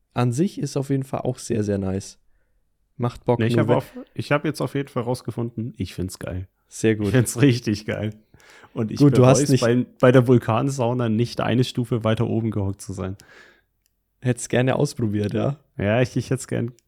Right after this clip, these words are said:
Speaker 2: gemerkt. Es war auch so krass, du stehst dann <laughs> am Ende auf, nachdem die zwölf Minuten vorbei sind, und dann ist ja der Kopf so viel höher
Speaker 1: Ja.
Speaker 2: als der Rest vom Körper. Ich konnte nicht mehr atmen.
Speaker 1: Ja.
Speaker 2: Es hat alles gebrannt.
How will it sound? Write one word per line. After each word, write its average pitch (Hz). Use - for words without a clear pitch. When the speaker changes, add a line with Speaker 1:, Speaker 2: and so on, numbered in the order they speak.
Speaker 2:
gemerkt. 110
Es -
war 110
auch 123
so 107
krass, -
du 110
stehst -
dann 123
<laughs> 113
am 156
Ende 120
auf, 117
nachdem 117
die 127
zwölf 123
Minuten 127
vorbei 107
sind, 147
und 110
dann 107
ist -
ja 123
der 104
Kopf -
so 208
viel 170
höher 165
Speaker 1:
Ja. 107
Speaker 2:
als -
der 120
Rest 156
vom 110
Körper. 107
Ich -
konnte -
nicht 95
mehr 95
atmen. 104
Speaker 1:
Ja. 113
Speaker 2:
Es -
hat 123
alles 98
gebrannt. 123